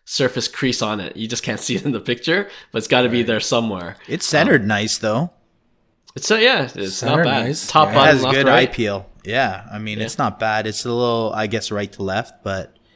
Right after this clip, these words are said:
Speaker 3: yeah,
Speaker 1: Yeah.
Speaker 3: in general, yeah, it's a beautiful card.
Speaker 2: I'd
Speaker 1: And it's
Speaker 2: prefer,
Speaker 1: so
Speaker 2: to be honest, I prefer it in an authentic slab rather than a P S A six.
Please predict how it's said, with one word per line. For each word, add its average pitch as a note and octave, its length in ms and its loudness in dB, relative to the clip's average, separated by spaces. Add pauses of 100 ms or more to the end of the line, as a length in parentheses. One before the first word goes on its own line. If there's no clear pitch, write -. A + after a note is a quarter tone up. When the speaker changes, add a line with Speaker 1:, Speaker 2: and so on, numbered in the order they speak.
(580)
Speaker 3:
yeah, G#2 220 0
Speaker 1:
Yeah. G2 60 0
Speaker 3:
in G2 80 -4
general, G#2 440 -4
yeah, F#2+ 200 -4
it's - 160 -12
a - 60 -18
beautiful F#2+ 400 -6
card. F2 440 -12 (720)
Speaker 2:
I'd A#2 120 -2
Speaker 1:
And C#3+ 80 2
it's - 60 -14
Speaker 2:
prefer, - 300 2
Speaker 1:
so C3+ 220 -2
Speaker 2:
to C3 80 -2
be C#3 100 2
honest, C#3 240 2
I B2+ 140 4
prefer D3+ 340 2
it B2 80 0
in A2+ 80 0
an G#2+ 80 2
authentic G#2+ 460 0
slab F#2+ 340 -2
rather G2 200 -4
than F#2+ 100 -4
a F2+ 60 -6
P A2 120 -4
S G#2 140 -2
A F2 80 -4
six. - 480 -4